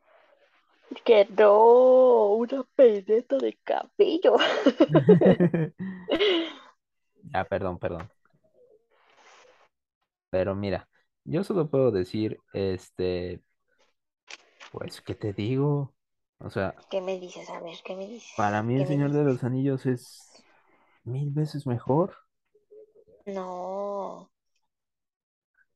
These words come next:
Speaker 2: Sí. Yo vi
Speaker 1: No.
Speaker 2: ambas, yo vi ambas.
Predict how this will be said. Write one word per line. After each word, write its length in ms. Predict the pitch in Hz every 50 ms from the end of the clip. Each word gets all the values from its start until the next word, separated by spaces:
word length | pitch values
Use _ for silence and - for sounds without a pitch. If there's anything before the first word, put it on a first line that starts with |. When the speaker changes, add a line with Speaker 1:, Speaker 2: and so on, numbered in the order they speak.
| _ _ _ _ _ _ _ _ _ _ _ _ _ _ _ _ _ _ _ _ _ _ _ _ _ _ _
Speaker 2:
Sí. 220 | _ - 120 131 151 180 175 - - - - - _ _ _ _ _ _ _ _ _ _ _ _ _ _ - - - - -
Yo 160 | 127 131 151
vi 80 | 160 165
Speaker 1:
No. 100 | 170 165
Speaker 2:
ambas, 440 | 156 160 165 151 113 104 92 - _ -
yo 100 | 120 131
vi 140 | 147 151
ambas. 460 | 143 135 123 104 101 - - _ _